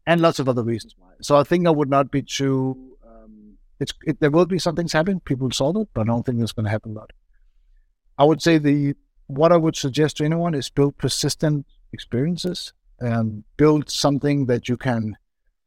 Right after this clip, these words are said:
you have your live ops on, that you can create something around and you can keep alive, and go away from the sort of, um, the, the one-off I Ps and all that. Build something that's, uh, that's last, and build it more as a,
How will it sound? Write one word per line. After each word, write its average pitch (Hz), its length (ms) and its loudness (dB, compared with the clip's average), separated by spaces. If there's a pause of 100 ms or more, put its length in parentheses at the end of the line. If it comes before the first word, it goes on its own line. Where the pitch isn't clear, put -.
(520)
you 131 120 0
have 131 220 0
your 139 120 4
live 131 340 2
ops 131 280 -2
on, 135 260 0
that 127 120 -2
you 120 80 -4
can 127 200 -8
create 156 400 0
something 143 320 -2
around 127 440 0 (320)
and 127 160 -2
you 120 80 0
can 123 200 -8
keep - 260 -2
alive, 131 480 0 (160)
and 117 220 -4
go 135 200 4
away 127 380 2
from 120 320 -4
the 117 100 -4
sort 110 220 -2
of, 107 240 -4
um, 107 400 -2 (640)
the, 110 100 -6
the 120 160 0
one-off 127 680 0 (720)
I 120 160 2
Ps 123 480 -2
and 123 80 2
all 107 140 0
that. 107 220 -2
Build 147 180 2
something 127 400 -2
that's, 107 340 -6
uh, 107 180 -6
that's 107 240 -4
last, 113 320 0
and 127 120 -6
build 156 160 4
it 151 60 0
more 147 280 0
as 131 160 -2
a, 131 160 -2